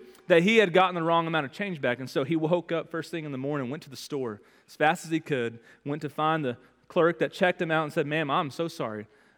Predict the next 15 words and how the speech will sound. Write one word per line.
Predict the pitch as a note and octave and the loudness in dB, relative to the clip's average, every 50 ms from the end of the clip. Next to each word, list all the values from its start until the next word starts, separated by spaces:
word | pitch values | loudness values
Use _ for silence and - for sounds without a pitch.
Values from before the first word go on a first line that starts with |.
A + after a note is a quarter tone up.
| _ | _
but | - B2+ C3 E3+ | -4 -2 0 0
it | G#3+ E3+ | 2 0
appears | - - - G#3 G#3+ G3+ F#3 F3+ | 0 -2 -2 0 2 0 0 0
to | - E3+ | -2 -6
me | D#3+ E3 D3+ | -4 -2 -2
that | C3+ C3 C3+ | 0 2 2
I | F3 G3 | 2 2
have | F3+ C#3 | 2 0
received | C#3 B2+ - - F3 D3 | -4 -8 -6 -6 -6 -4
more | C#3 D3 F#3+ B3+ | -2 -2 -2 -2
change | - - - C4+ D4 A3+ D3 A#2+ A2+ - - - - - - _ _ _ _ _ _ _ | -2 0 0 0 2 2 0 -2 -4 -10 -12 -14 -14 -16 -18 _ _ _ _ _ _ _
than | - C#3+ D3 | -4 0 2
I | D3+ E3+ G3 G3+ G#3 | 4 4 6 4 4
was | F#3+ F3 F#3 F3+ E3+ E3 D3+ - - - _ _ _ _ - | 4 4 4 4 4 2 0 -4 -10 -18 _ _ _ _ -6
due | C3+ B2+ A#3+ A#3+ F#3+ D#3 D3+ F3 F3 | 0 2 4 6 6 4 2 0 -4